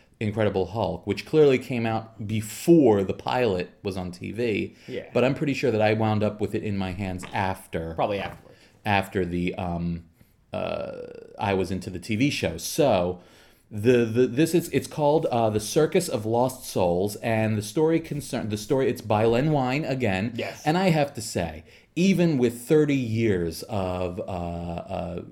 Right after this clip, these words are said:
Speaker 1: distance, or actually now getting on forty years
Speaker 2: Oh, yeah.
Speaker 1: of, uh, removal and, and, and, uh, separation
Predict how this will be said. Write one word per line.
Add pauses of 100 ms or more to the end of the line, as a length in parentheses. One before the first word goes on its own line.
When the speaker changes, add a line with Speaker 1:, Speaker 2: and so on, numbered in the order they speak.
(380)
Speaker 1:
distance,
or
actually
now
getting
on
forty
years (240)
Speaker 2:
Oh,
yeah.
Speaker 1:
of,
uh, (380)
removal
and,
and,
and,
uh,
separation